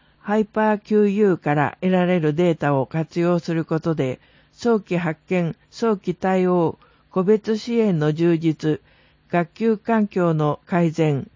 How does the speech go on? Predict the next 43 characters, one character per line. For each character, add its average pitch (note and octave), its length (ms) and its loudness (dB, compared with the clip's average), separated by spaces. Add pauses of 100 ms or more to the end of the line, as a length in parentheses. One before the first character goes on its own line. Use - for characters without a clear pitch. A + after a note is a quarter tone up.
(320)
さ G#3+ 140 -2
ら G3 120 2
に D#3 260 -2 (260)
教 A3 220 0
職 A3 360 -2
員 A3+ 160 0
間 F3 280 0
の D3+ 140 0
連 F#3+ 240 0
携 G#3 260 0
強 A3+ 240 -2
化 G3 160 -2
な F3+ 180 0
ど E3+ 140 0
に D#3 120 0
お E3 100 2
い D#3 60 -2
て、 C#3 300 -2 (340)
不 - 160 -20
登 A#3 200 2
校 F3 260 0
の D#3 180 0
未 D#3+ 140 0
然 G#3 300 0
防 G3 200 0
止 F#3+ 200 -6
に F#3+ 140 0
活 F3+ 340 -6
用 G#3 200 0
で F#3+ 160 0
き G3+ 160 -6
る F3+ 140 2
よ C#3 340 0
う - 260 -20
努 G3+ 120 0
力 G3 320 0
し - 120 -12
て D#3+ 120 -2
い C#3+ 140 0
る。 C#3 200 -2 (760)
今 F#3 240 0
後 F3 120 2
も E3+ 260 2